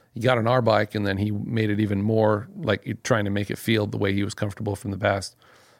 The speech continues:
So, but yeah, never wanted to get hit in, in the butt because he was already, you know, pretty short. So he was just looking for that. But it obviously,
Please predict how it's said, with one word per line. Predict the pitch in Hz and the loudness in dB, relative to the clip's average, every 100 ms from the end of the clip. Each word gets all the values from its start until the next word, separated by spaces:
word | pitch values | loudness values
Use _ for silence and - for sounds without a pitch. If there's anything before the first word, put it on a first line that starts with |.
| _ | _
So, | - 117 101 | 0 2 2
but | 113 | 0
yeah, | 113 101 | 2 2
never | 101 120 127 | 2 2 2
wanted | 127 117 113 | 2 2 0
to | |
get | 107 104 | 0 0
hit | 107 104 | 0 -4
in, | - 104 95 92 | -8 -6 -6 -6
in | 101 | -4
the | 98 | -2
butt | 101 98 143 | 0 0 -4
because | 120 101 | -10 -8
he | 101 | -6
was | 101 | -2
already, | 104 98 98 - - 117 - | 0 0 -2 -8 -12 -12 -8
you | 107 | -6
know, | 101 | -6
pretty | - 104 | -4 -4
short. | - 101 - _ _ _ _ _ _ _ _ _ - | 0 -2 -2 _ _ _ _ _ _ _ _ _ -16
So | - 107 95 98 - | 0 2 2 0 -2
he | 107 | -4
was | 101 | -2
just | 101 98 | -4 -4
looking | 110 101 | -4 -4
for | 92 | -6
that. | 101 107 107 - - - - - - - - | 0 2 0 -6 -20 -20 -20 -20 -20 -16 2
But | 156 113 113 | 4 4 2
it | 135 113 | 2 4
obviously, | 113 120 - 117 107 104 | 4 2 2 0 0 -2